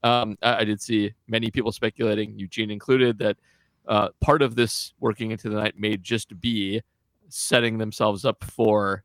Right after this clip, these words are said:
um, bad faith, good faith arguments later. If you're the one who calls off negotiations, that's, um, sometimes a strike against you, and it can be used against you as,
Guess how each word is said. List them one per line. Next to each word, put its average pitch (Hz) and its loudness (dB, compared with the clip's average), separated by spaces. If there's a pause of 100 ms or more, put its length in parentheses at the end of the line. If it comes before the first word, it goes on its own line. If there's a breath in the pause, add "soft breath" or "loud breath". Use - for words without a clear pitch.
um, 98 -4
bad 101 -4
faith, 98 -4
good 110 -2
faith 104 -4
arguments 92 -8
later. 131 4
If 110 -4
you're 117 -2
the 107 -4
one 104 -2
who 95 -4
calls 98 0
off 98 0
negotiations, 98 -6
that's, - -8 (480)
um, 95 -2
sometimes 113 0
a 104 0
strike - 2
against 113 0
you, 117 2 (240)
and 98 -2
it - -10
can 104 -4
be 98 -2
used 101 0
against 107 -4
you 107 2
as, 98 -2